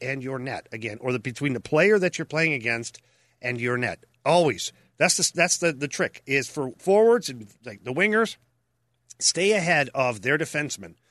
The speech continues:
between their D and your net, everywhere in the ice. If you can manage to do that, then the odds are you've stacked the deck at least defensively.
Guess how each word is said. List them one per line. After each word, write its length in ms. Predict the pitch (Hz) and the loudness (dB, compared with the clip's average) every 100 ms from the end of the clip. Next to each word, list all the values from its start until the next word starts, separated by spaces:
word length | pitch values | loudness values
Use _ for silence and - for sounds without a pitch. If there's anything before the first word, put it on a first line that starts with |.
| _ _ _ - | _ _ _ -6
between 340 | 143 - 170 | -4 0 2
their 160 | 143 185 | 4 2
D 320 | 165 165 160 | 2 0 0
and 140 | 135 135 | -4 -4
your 160 | 131 | -4
net, 200 | 123 98 - _ - | -6 -8 -12 _ -2
everywhere 320 | 147 156 160 | 0 2 2
in 80 | 156 | 4
the 120 | 139 | 2
ice. 180 | 98 87 - | -2 -4 -6
If 200 | 156 214 | -6 -6
you 100 | 190 | -4
can 220 | 190 156 | -4 -2
manage 420 | 147 175 180 - | -2 -2 -4 -8
to 100 | 135 | -12
do 240 | 120 226 190 | -4 -2 0
that, 260 | 117 117 _ _ _ _ | 0 -2 _ _ _ _
then 140 | - 143 | -4 0
the 100 | 160 | 4
odds 220 | 190 170 | 4 2
are 100 | 160 | 0
you've 180 | 147 143 | 0 -4
stacked 360 | - 160 160 - | -4 -4 -6 -6
the 60 | |
deck 320 | 123 151 127 | -2 -2 -2
at 140 | 131 127 | -4 -4
least 340 | 165 147 - | -2 -2 -2
defensively. 680 | 127 - 147 - 101 82 - | -6 -4 -2 -2 -6 -12 -18